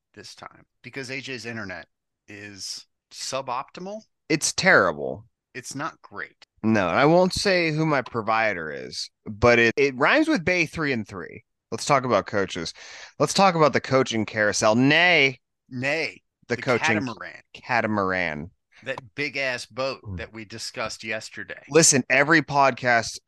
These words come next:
Speaker 2: that talks about the N F L wants to, to lead you around the coaching carousel. Well, we're grown-ups here, and we
Speaker 1: Fuck
Speaker 2: don't
Speaker 1: those
Speaker 2: fuck
Speaker 1: little
Speaker 2: with
Speaker 1: children
Speaker 2: we don't
Speaker 1: horses.
Speaker 2: fuck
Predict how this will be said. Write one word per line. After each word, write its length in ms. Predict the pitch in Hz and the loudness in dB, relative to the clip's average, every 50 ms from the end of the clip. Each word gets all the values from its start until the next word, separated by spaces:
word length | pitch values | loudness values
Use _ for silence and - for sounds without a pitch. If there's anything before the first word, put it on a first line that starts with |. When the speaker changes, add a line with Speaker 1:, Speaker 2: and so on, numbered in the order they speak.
| - - _ _ _ - | -20 -20 _ _ _ -2
Speaker 2:
that 180 | 117 113 101 - _ | -2 -2 -2 -4 _
talks 320 | - 120 113 110 101 - - | 0 4 4 4 4 2 2
about 140 | 117 110 95 | 2 2 2
the 100 | 110 107 | 2 2
N 100 | 104 101 | 2 0
F 140 | 95 - | 0 0
L 260 | 110 104 101 95 95 - | 2 4 4 4 2 -2
wants 720 | 85 98 101 101 101 101 98 101 101 95 - - - - - | -6 -8 -4 -2 0 2 2 0 0 -2 -4 -6 -6 -6 -4
to, 400 | 104 95 92 92 90 90 82 - _ _ _ _ _ _ - | -4 -4 -2 -4 -4 -6 -8 -10 _ _ _ _ _ _ -6
to 140 | - 123 | -4 -4
lead 360 | 113 107 107 110 113 110 95 95 | -2 -2 0 0 0 0 -2 -2
you 460 | 101 104 101 98 95 95 92 92 - _ _ - | -2 0 0 0 0 0 -2 -4 -8 _ _ 0
around 460 | 101 101 98 101 98 98 98 95 95 | 2 2 4 4 4 4 2 2 2
the 100 | 95 90 | 0 -2
coaching 480 | - - 101 95 92 - - 90 90 | -4 -4 -4 -4 -4 -4 -4 -4 -4
carousel. 680 | 85 - 92 90 87 82 80 - - - 71 71 69 - - | -4 -4 -2 -2 -2 -2 -4 -4 -4 -2 -2 -2 -2 -2 -2
Well, 240 | 98 110 107 - - _ - _ - | 0 0 0 0 -2 _ -20 _ 0
we're 200 | 110 131 151 131 | 2 2 2 2
grown-ups 560 | 110 110 104 107 113 123 131 - - - - | 2 2 4 4 4 4 2 2 0 -2 -4
here, 280 | 151 151 160 165 - - _ _ | -2 -4 -4 -6 -8 -12 _ _
and 200 | 101 107 107 107 107 | 0 2 2 2 2
we 80 | 113 | 2
Speaker 1:
Fuck 60 | 117 120 | 2 2
Speaker 2:
don't 120 | 117 98 | 2 0
Speaker 1:
those 160 | - 190 170 | -4 -8 -4
Speaker 2:
fuck 140 | - 113 107 | 2 2 2
Speaker 1:
little 160 | 104 - - | 2 2 -2
Speaker 2:
with 120 | 113 104 98 | -6 -6 -6
Speaker 1:
children 440 | - - 127 123 120 107 104 110 101 | -8 -10 -10 -12 -12 -14 -14 -14 -2
Speaker 2:
we 120 | 95 127 143 | 2 4 6
don't 160 | 156 170 151 | 6 6 4
Speaker 1:
horses. 400 | - - - - - - - - | 2 -2 -4 -8 -12 -12 -6 2
Speaker 2:
fuck 300 | - 110 110 - - - | 4 4 4 4 2 -6